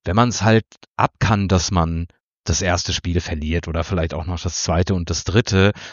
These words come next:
aber man so merkt, so, okay, ich mache vor, also diese Reise, die, die, die Heldenreise, ähm, wo man so entde-, also es gibt einfach, es gibt so viel zu entdecken, ähm, wenn man sich damit so ein bisschen beschäftigt und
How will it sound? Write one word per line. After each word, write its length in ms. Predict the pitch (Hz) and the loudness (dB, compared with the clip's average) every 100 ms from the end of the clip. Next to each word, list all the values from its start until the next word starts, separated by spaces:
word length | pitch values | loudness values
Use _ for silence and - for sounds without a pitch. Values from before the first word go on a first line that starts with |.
| - - | -20 -6
aber 180 | 92 101 | 2 2
man 180 | 101 107 | 2 0
so 120 | 101 | -2
merkt, 420 | 92 98 170 - | 2 4 4 2
so, 120 | 127 | -4
okay, 280 | 85 - 151 | -6 -2 -2
ich 120 | 127 | -2
mache 200 | 127 120 | -4 -4
vor, 260 | - 127 120 | -4 -2 0
also 180 | 98 101 | 0 -2
diese 300 | 160 202 196 | -2 0 4
Reise, 560 | 101 131 135 87 78 78 _ _ | 4 4 2 0 -2 -6 _ _
die, 200 | 85 78 80 | -14 -14 -12
die, 140 | 85 | -14
die 80 | - | -6
Heldenreise, 920 | - 156 95 82 82 78 87 87 104 - - - - | 4 6 6 0 -2 -2 -2 0 0 -2 -16 -18 -2
ähm, 480 | 110 101 101 107 110 _ | 2 2 0 -6 -8 _
wo 220 | - 104 | -4 0
man 180 | 107 104 | 2 2
so 320 | 98 104 107 | 4 6 4
entde-, 560 | - 101 95 117 107 | 2 -2 0 0 -2
also 180 | - 101 | -4 -2
es 80 | 98 | -2
gibt 280 | - _ - | -4 _ -2
einfach, 300 | 127 127 117 | 0 2 -2
es 120 | 95 | -2
gibt 200 | - - | -4 -4
so 180 | - 120 | 0 2
viel 180 | - 113 | 2 0
zu 140 | - | 2
entdecken, 640 | 101 90 101 - 82 85 92 - - - _ | 0 2 2 2 -4 -4 -6 -18 -20 -20 _
ähm, 580 | 104 92 85 87 85 107 - | 2 2 4 0 -4 -6 -8
wenn 240 | 87 90 | 0 4
man 180 | 92 92 | 4 2
sich 360 | 92 - - _ - | 0 -2 -8 _ 0
damit 320 | 90 90 - | 2 2 2
so 80 | 95 | 0
ein 120 | 90 | 2
bisschen 240 | 90 - | 0 0
beschäftigt 720 | 90 87 110 - 92 95 - | 0 2 2 2 2 2 2
und 200 | 92 92 | 0 0